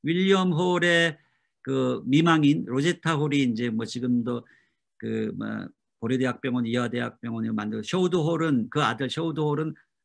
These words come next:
크리스마스 씨를 만들어서 결핵 퇴치 운동 벌였던 분이고, 하디는 원산에서 회계 운동,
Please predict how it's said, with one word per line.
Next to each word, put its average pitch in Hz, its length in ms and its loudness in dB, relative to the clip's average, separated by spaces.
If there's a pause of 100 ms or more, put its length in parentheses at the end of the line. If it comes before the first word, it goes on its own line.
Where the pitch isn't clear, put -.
(200)
크리스마스 202 500 0
씨를 196 340 0
만들어서 123 380 0
결핵 190 240 2
퇴치 170 280 -4
운동 123 480 -2 (180)
벌였던 107 440 -6
분이고, 101 260 -10
하디는 147 500 0
원산에서 131 720 -2 (300)
회계 135 160 -2
운동, 120 320 -2